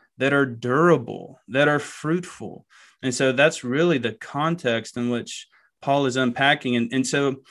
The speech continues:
he's encouraging Titus, "Teach what accords to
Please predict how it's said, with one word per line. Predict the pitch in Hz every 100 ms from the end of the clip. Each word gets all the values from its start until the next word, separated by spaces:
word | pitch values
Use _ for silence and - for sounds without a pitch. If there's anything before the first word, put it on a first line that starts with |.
| _ _ _
he's | 147 139
encouraging | 135 160 165 156
Titus, | 131 127 123
"Teach | - 180 175
what | 156
accords | 135 139 131 127
to | - 127 123 120